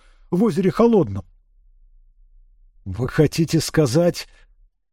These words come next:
Айвен Иванович Такеда впервые чувствовал, что от него ускользает дар речи.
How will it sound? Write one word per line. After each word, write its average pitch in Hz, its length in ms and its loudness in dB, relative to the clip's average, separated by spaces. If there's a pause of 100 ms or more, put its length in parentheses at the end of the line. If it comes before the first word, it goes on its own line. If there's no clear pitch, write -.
(340)
Айвен 123 400 2
Иванович 120 500 0
Такеда 175 420 0
впервые 139 420 0
чувствовал, 165 460 -4
что - 180 0
от 151 140 -2
него 147 240 0
ускользает 165 800 -2
дар 139 180 0
речи. 170 500 -2